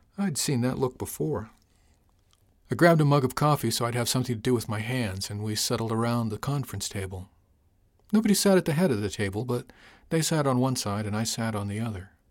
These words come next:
Captain Z started it with,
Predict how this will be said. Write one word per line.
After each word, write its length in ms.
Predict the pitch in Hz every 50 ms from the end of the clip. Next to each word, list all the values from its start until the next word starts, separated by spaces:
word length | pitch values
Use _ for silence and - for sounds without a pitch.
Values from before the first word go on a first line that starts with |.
| _ _ _ _ _ _ _ _ _ _ _ _ _ _ _ _ _ _ _ _ -
Captain 320 | - 180 165 - 165 156
Z 260 | - - 160 160 151 127
started 460 | - - - 135 143 147 123 107 98
it 140 | 101 95 -
with, 320 | 107 110 107 104 - -